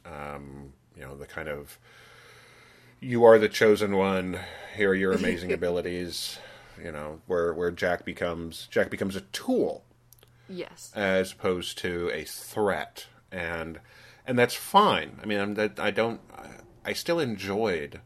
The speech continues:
Speaker 1: a large part of the second half of this season, but it is a
Speaker 2: Mm-hmm.
Speaker 1: definite shift in tone.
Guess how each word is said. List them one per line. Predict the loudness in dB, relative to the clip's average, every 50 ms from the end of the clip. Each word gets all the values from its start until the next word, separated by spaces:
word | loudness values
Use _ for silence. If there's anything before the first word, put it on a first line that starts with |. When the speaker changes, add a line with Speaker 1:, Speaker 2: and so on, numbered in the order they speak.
| -20 -18 -12
Speaker 1:
a | -10 -8
large | -4 -4 -2 -4 -4 -6 -10 -12
part | -8 -6 -4 -6 -6 -8
of | -10 -12
the | -12 -12
second | -12 -10 -12 -12 -12 -14
half | -14 -16 -18 -18
of | -18 -16
this | -14 -14
season, | -14 -14 -14 -16 -16 -20 -20 -20 _ -20 -20 -20 -20 -18 _ -4
but | -2 0
it | 0
is | 0 -2 -2
a |
Speaker 2:
Mm-hmm. | -4 0
Speaker 1:
definite | 0 0 0 0 -4 -6 -6 -6
shift | -4 -4 -4 -4 -4 -4
in | -6 -6 -6 -6
tone. | -6 -6 -6 -6 -6 -10